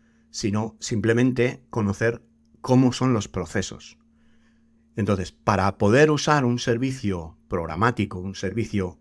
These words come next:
de aplicación que le interrogues y te devuelva lo que tú quieres, necesitas el servicio. Pero además del servicio, necesitas una herramienta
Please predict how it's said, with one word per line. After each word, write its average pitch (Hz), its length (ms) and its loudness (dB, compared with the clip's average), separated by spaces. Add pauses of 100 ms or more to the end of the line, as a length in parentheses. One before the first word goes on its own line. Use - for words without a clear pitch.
(160)
de 95 80 -4
aplicación 95 760 -4
que 90 400 -8 (260)
le 92 300 -6
interrogues 95 720 -2
y - 120 -10
te 95 100 -6
devuelva 98 460 -2
lo 80 100 -4
que 85 100 -10
tú 95 140 -8
quieres, 139 500 -6 (340)
necesitas 104 680 -4
el 95 160 -4
servicio. 73 560 -12 (500)
Pero 98 160 0
además 117 380 2
del 143 120 2
servicio, 160 680 2
necesitas 127 880 0 (1300)
una 120 220 6
herramienta 147 560 2